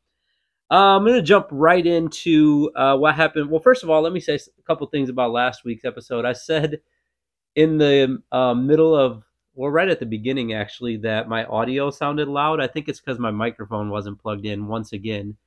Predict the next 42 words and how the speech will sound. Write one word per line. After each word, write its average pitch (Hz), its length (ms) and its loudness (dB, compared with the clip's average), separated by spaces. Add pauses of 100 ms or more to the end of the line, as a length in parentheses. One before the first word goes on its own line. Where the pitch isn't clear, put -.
(460)
and 127 100 2
it 127 80 0
was 120 140 -2
recording 123 520 -2
from 123 280 -2
my 110 160 -2
phone, 110 400 -6
so 113 100 -8
I 110 80 0
apologize 113 680 -2
for 113 180 -6
all 110 220 -2
the, 110 220 -4
uh, 104 420 -4 (500)
every 135 140 0
time 135 180 0
I 120 60 0
picked 131 260 -4
up 120 80 -2
my 110 140 -2
phone, 120 400 -4
it 107 80 -6
was 104 120 -10
sounding 117 300 -6
kinda 107 240 -8
crazy. 101 680 -6 (300)
Actually 151 260 -2
sounded 123 340 -2
better 120 260 -2
when 107 140 -4
I 104 80 -4
picked 117 240 -12
it 104 80 -6
up, 113 180 -8
though, 104 160 -6
'cause 107 100 -12
it 107 60 -6
was 104 140 -10
laying 110 260 -6
on 107 80 -6
my 101 140 -8
bed. 101 420 -6